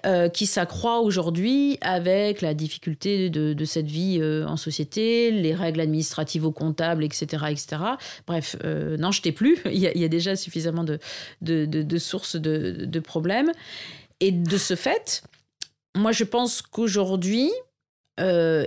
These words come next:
et encore une fois, le schisme, ça a été, euh, le, le, le, le confinement, hein, c'est difficile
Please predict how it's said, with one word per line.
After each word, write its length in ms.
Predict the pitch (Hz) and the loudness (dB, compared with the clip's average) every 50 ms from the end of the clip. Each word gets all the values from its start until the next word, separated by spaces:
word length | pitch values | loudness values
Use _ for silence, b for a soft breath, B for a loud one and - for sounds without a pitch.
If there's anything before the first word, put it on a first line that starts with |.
| - | 0
et 160 | - 165 165 | 0 2 2
encore 260 | 165 160 165 - 175 170 | 2 2 0 0 0 0
une 60 | 165 | 0
fois, 160 | - - - | 0 0 0
le 80 | - 160 | 0 0
schisme, 320 | - - 202 180 170 160 | 0 0 0 0 0 0
ça 140 | 151 - 160 | 0 0 0
a 20 | |
été, 400 | 160 156 156 - 185 180 185 180 165 | 0 0 0 0 0 2 2 2 2
euh, 320 | 156 151 151 156 156 156 | 2 2 2 2 0 0
le, 320 | 151 156 156 156 156 156 | 0 0 0 0 -2 -2
le, 240 | 156 160 165 160 160 | -2 -4 -4 -4 -4
le, 180 | 160 160 156 156 | -4 -4 -4 -4
le 200 | 160 160 160 160 | -4 -4 -4 -6
confinement, 560 | - - 160 151 - - 180 220 285 339 277 | -4 -6 -6 -4 -2 -2 0 0 2 0 0
hein, 80 | 311 370 B B B B B B B B _ - | 0 -2 B B B B B B B B _ -8
c'est 460 | - - - - - 180 160 151 - 165 - | -6 -4 -4 -2 0 0 0 0 -2 -6 -8
difficile 640 | 165 165 202 269 262 - 277 - - - 233 285 330 | -4 -2 -2 0 0 0 0 0 0 2 2 2 2